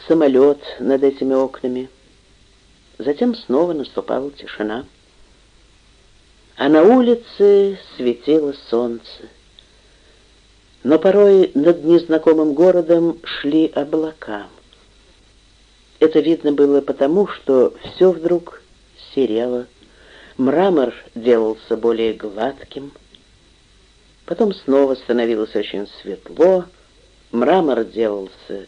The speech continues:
зернистым. Почему он не шёл дальше? Один в этом большом зале с окнами вверху,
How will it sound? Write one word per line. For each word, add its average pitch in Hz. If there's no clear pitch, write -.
зернистым. 131
Почему 135
он 190
не 165
шёл 151
дальше? 98
Один 143
в 117
этом 139
большом 135
зале 127
с -
окнами 127
вверху, 127